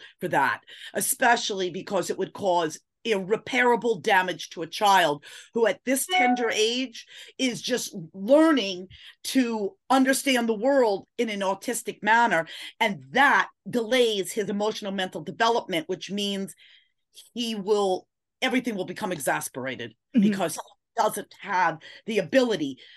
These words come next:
Speaker 1: to transition. Autistic people do not have the ability to transition this easily. It is very difficult because they ha-,
Speaker 2: Mm-hmm.
Speaker 1: have to have a stable set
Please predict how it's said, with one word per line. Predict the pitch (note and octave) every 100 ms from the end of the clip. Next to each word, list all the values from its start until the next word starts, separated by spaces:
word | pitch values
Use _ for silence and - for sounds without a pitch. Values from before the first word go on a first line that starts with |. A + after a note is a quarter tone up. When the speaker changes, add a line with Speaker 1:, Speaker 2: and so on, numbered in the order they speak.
| - -
Speaker 1:
to | A3
transition. | - A#3 G3 G#3 F#3+ B2+ - - -
Autistic | C4 C#4 C#4 C4 - B3+ -
people | C4 - F#3+ D#3+ -
do | D#3+ A3+
not | A3 A#3 B3 -
have | - A#3+ A3+ G3 - _
the | F#3+ E3+ _ _
ability | - C4+ C#4 C4 G3
to | E3 E3+
transition | G3+ B3+ A3+ F3 D#4 - F3
this | F#3 -
easily. | A3+ C#4+ C4+ G3 E3
It | G3+
is | G#3+ F3+
very | G3 G3
difficult | D#3+ B3+ D4 D4 - F3 - - - -
because | C4 B3
they | G#3+
ha-, | G3 E3
Speaker 2:
Mm-hmm. | E3+ -
Speaker 1:
have | A#3+ B3+
to | -
have | A3 G#3 G3+
a | F#3
stable | - A#3 A#3+ G#3+ A3
set | - - G3